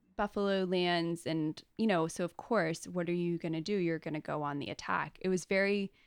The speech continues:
interesting, the contrast between how some people were treated, like, horribly murdered, horribly raped, like, torture, like, just, I, I can't imagine.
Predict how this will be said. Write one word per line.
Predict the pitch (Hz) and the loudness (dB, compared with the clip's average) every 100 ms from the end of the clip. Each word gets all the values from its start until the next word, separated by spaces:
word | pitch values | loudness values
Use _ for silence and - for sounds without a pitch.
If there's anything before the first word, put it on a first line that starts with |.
| - _ _ - | -20 _ _ -4
interesting, | 202 190 190 - 175 165 | 0 2 0 0 0 2
the | 156 | 0
contrast | - 156 156 - 135 139 - | -4 -2 -2 -2 -2 -2 -4
between | 165 - 156 | -6 -4 -4
how | 160 156 143 139 - | -2 -2 0 -2 -6
some | - 165 147 | -6 -4 -4
people | 175 208 196 | -4 -2 -2
were | 202 | -4
treated, | - 214 220 226 | -4 -4 -4 -4
like, | - - _ _ _ | -6 -10 _ _ _
horribly | - - - 214 190 170 - | -20 -12 2 6 6 6 -2
murdered, | 139 - - - | -4 -8 -12 -14
horribly | - - 214 185 147 131 - | -12 2 6 6 4 -2 -4
raped, | - - | -6 -6
like, | - - | -6 -8
torture, | - - 180 - 143 | -6 0 0 0 -4
like, | 87 - | -4 -6
just, | 165 - _ _ _ _ - - | -8 -10 _ _ _ _ -20 -18
I, | - - | -12 -4
I | 180 | -4
can't | - 202 180 139 | -2 0 2 2
imagine. | - 165 120 - - - 196 | -2 -2 -2 -2 -4 -4 -2